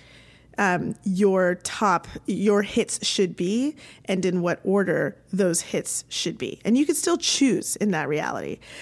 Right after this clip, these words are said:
But in a reality, uh, uh, like the one that, uh, Microsoft's Bing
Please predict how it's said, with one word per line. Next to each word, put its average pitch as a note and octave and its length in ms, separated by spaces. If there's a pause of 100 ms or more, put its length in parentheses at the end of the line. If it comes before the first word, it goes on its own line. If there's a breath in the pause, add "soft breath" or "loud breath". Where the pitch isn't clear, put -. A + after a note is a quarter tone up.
(140)
But A3 140
in B3 100
a B3 80
reality, C#4+ 760 (140)
uh, G#3 200 (420)
uh, G3 220 (120)
like G3 260
the G3+ 100
one F#3 300
that, E3+ 360
uh, F#3+ 120
Microsoft's F#3 640
Bing G#3+ 580